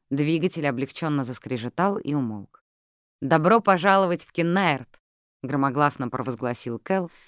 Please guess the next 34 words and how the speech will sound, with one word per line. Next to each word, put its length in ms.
распахивая 640
дверцу 380
автомобиля 600
и 180
выбираясь 520
наружу. 400
"А 180
он 220
лёгок 340
на 100
подъём", — 500
отметила 500
я 160
про 120
себя. 360
И 100
это 200
несмотря 500
на 120
всю 180
свою 260
грузность. 580
Кэл 180
обошёл 380
машину, 560
открыл 460
дверцу 440
для 140
меня, 420
подал 360
руку, 300
чтобы 260
помочь 420
выйти. 380